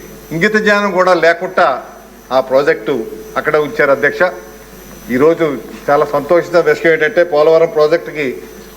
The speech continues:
మళ్ళీ వచ్చి రెండు వేల ఇరవై ఏడు కల్లా పోలవరం ప్రాజెక్టు పూర్తి చేసి, ఉత్తరాంధ్ర సుజల స్రవంతి కూడా పూర్తి చేస్తామని ఏదైతే మాట ఇచ్చారో, ఆ మాట ప్రకారంగా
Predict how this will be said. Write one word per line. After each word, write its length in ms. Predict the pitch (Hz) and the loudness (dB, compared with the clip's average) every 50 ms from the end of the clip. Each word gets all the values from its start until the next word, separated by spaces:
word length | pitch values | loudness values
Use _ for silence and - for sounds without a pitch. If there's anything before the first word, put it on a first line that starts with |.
| - 123 | -4 -2
మళ్ళీ 240 | 135 151 170 175 165 139 123 113 - - - - - - - - - - - - - - - - - - - - - - - - - | -2 2 2 2 2 0 -2 -6 -10 -14 -18 -20 -20 -20 -20 -20 -20 -20 -20 -20 -20 -20 -20 -20 -20 -20 -20 -20 -20 -20 -10 -2 -2
వచ్చి 200 | 151 147 - 185 185 170 151 | -2 0 2 2 2 4 2
రెండు 160 | 156 151 143 165 | 0 0 2 2
వేల 120 | 170 175 165 156 | 2 2 2 2
ఇరవై 160 | 156 170 175 180 | 2 2 2 2
ఏడు 100 | 180 180 170 | 2 2 0
కల్లా 160 | 156 160 165 160 - 160 | 2 0 0 0 0 -2
పోలవరం 340 | 151 151 156 160 160 156 - 143 | 0 4 4 4 2 2 0 0
ప్రాజెక్టు 300 | 151 151 156 160 - 160 - | 0 0 0 0 -2 -4 -4
పూర్తి 220 | 160 165 165 165 170 165 | -2 -2 -2 0 2 0
చేసి, 260 | 156 - - 156 139 127 - - - - - - - - - | 0 2 0 0 0 0 -2 -6 -10 -14 -18 -16 -12 -6 -4
ఉత్తరాంధ్ర 440 | 147 - 180 175 180 185 180 170 175 170 170 | 0 0 2 4 4 2 2 2 0 0 0
సుజల 240 | 170 165 156 175 165 156 170 | -2 -2 0 0 0 2 2
స్రవంతి 300 | 165 160 160 170 165 170 143 | 2 2 2 0 0 0 0
కూడా 140 | 156 156 156 156 - | 2 2 0 0 -2
పూర్తి 240 | 147 160 165 165 170 151 151 | -4 -6 -4 -2 0 2 2
చేస్తామని 400 | 151 143 - 156 151 151 143 139 139 | 2 2 2 2 2 2 2 2 2
ఏదైతే 240 | 143 151 147 151 151 139 | 2 0 0 0 0 0
మాట 120 | 139 147 147 156 - | 0 0 -2 -6 -4
ఇచ్చారో, 260 | - 165 156 170 208 208 - - - - - - - - 123 | 0 0 2 2 0 -2 -4 -12 -18 -20 -20 -20 -12 -6 -4
ఆ 20 | 127 117 127 | -2 0 0
మాట 160 | 139 156 165 180 - 160 | 0 0 0 -2 -2 -2
ప్రకారంగా 440 | 160 160 165 160 156 151 151 165 | 0 2 2 0 0 0 0 -2